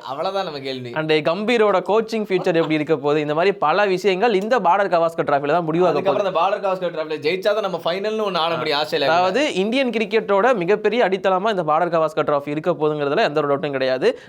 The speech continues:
Speaker 2: அதனால, ஐ பி எல் ஆக்ஷனை விட இதை பெருசா எதிர்பார்க்கறேன்னு
Speaker 1: இதை
Speaker 2: அதனால தான்
Speaker 1: பெருசா
Speaker 2: சொன்னேன்.
Speaker 1: எதிர்பார்க்க. ஓகே, பரவாயில்ல, ஃபைன்.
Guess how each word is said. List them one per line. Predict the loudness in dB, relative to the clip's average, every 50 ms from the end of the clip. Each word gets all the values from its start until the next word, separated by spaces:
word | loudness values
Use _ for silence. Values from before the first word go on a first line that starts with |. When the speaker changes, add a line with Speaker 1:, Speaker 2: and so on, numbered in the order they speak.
| -8
Speaker 2:
அதனால, | -4 0 0 2 2 2 2
ஐ | 2 2 0 0
பி | 0 0 2
எல் | 2 2 2 0
ஆக்ஷனை | 0 -2 0 2 2
விட | 2 2
இதை | 2 2 0 0
பெருசா | 0 -2 0 2 2 2
எதிர்பார்க்கறேன்னு | 2 2 0 0 0 0 0 -2 -2 -2 -4 -4
Speaker 1:
இதை | -4
Speaker 2:
அதனால | -2 -2 0 0 0 0 0
தான் |
Speaker 1:
பெருசா |
Speaker 2:
சொன்னேன். | 0 -2 -4 -4 -6
Speaker 1:
எதிர்பார்க்க. | -8 -6 -6 -6 -6 -6 -6 -6 -4
ஓகே, | -2
பரவாயில்ல, | -2 -2 -2 -4 -8 -8
ஃபைன். | -6 -8 -8 -8